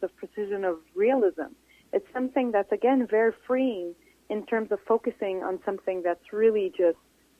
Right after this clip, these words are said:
an emotion, a feeling, a perception of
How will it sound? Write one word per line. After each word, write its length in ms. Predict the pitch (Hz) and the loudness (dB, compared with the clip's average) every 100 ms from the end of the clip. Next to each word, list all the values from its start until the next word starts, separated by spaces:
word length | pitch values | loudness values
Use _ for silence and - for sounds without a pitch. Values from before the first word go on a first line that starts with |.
| _ _ _ _ - | _ _ _ _ -2
an 100 | 208 | 0
emotion, 640 | 185 220 302 - 175 156 | 2 2 2 -2 -4 -4
a 40 | - - | -6 -4
feeling, 340 | 277 233 175 | 0 0 0
a 60 | 170 | -2
perception 880 | - - - 311 - 208 151 151 - _ | -4 -2 -2 -4 -4 -4 -4 -4 -10 _
of 80 | _ | _